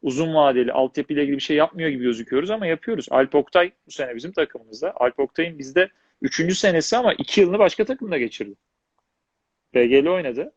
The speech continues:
en son Galatasaray'da. Fenerbahçe'de oynadı. Ondan sonra bize geldi. Ve bizim projemiz. Semih Say Amerika'ya gitti. İTÜ senesinde geldi, T B L senesinde. Ondan sonra Süper Lig senesinde bu ortamı da büyük bir fırsat olarak kullandı.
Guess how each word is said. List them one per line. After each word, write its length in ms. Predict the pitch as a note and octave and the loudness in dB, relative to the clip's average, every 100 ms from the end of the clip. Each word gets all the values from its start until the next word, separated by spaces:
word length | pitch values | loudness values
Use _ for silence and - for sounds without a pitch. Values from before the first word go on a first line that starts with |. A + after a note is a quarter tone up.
| - | -12
en 140 | B2+ | -12
son 260 | A#2+ A#2 A2 | -10 -10 -4
Galatasaray'da. 540 | A2 G#2+ - G#2 C3 | -4 -4 -8 -8 -8
Fenerbahçe'de 640 | C3 A#2 D3 F3 E3 E3+ C#3+ | -6 2 4 4 2 -2 -2
oynadı. 360 | A#2+ A#2 G#3 F#3 | -2 -6 -8 -10
Ondan 320 | A2+ B2+ G3 | -8 -4 -4
sonra 380 | G#3 G#3 F#3 C#3+ | -4 -4 -4 -4
bize 240 | B2 B2 | 0 0
geldi. 380 | A#2 A2 A2 C4 _ _ _ _ _ _ _ - | 0 -4 -8 -14 _ _ _ _ _ _ _ -2
Ve 220 | C3 G#3 - | 0 0 -4
bizim 480 | - - C#3 E3+ B3+ | -14 -12 -8 -6 -2
projemiz. 600 | C#4+ G3+ F3 A#2 - _ _ | 0 2 0 -2 -10 _ _
Semih 320 | - - D3 D3+ | -4 0 0 0
Say 360 | - F3 F#3 - - | 2 2 2 -4 -4
Amerika'ya 520 | C3 D3+ E3 F#3 D#3 | 0 0 4 4 4
gitti. 380 | B2 - D#3+ C#4 _ _ _ _ _ _ _ _ _ - G#1+ - - D4 - | 0 -4 -6 -6 _ _ _ _ _ _ _ _ _ -18 -18 -18 -20 -20 -14
İTÜ 240 | D3+ F3 | -8 -6
senesinde 540 | F#3 F3+ E3 - D3+ C#3 | -2 -2 -2 -4 -2 2
geldi, 280 | B2+ A2 A2 | 4 2 0
T 180 | B2+ | 2
B 120 | A#2+ A#2 | 4 2
L 100 | A2 | 0
senesinde. 640 | A#2 G#2+ G#2 A2+ D3+ C#4+ _ _ _ B2+ | -6 -8 -12 -12 -12 -12 _ _ _ -8
Ondan 240 | D3 E3 | -2 -2
sonra 200 | D#3 D#3 | -2 -6
Süper 320 | - - F#3 | -4 2 2
Lig 100 | D#3+ | 2
senesinde 540 | - C3 A#2+ - D3+ A3 | -4 -8 -10 -14 -14 -2
bu 300 | F3 F3+ E3+ | 0 4 4
ortamı 340 | E3 F3 E3 | 4 2 2
da 100 | E3 | 2
büyük 220 | D#3+ F3+ D#3+ | 2 0 -2
bir 40 | |
fırsat 400 | - D3+ F#3 E3 | -4 -2 -2 0
olarak 320 | C#3+ A#2+ A2+ | 0 0 -4
kullandı. 500 | - G2+ G2+ C3+ B3+ | -10 -12 -12 -14 -16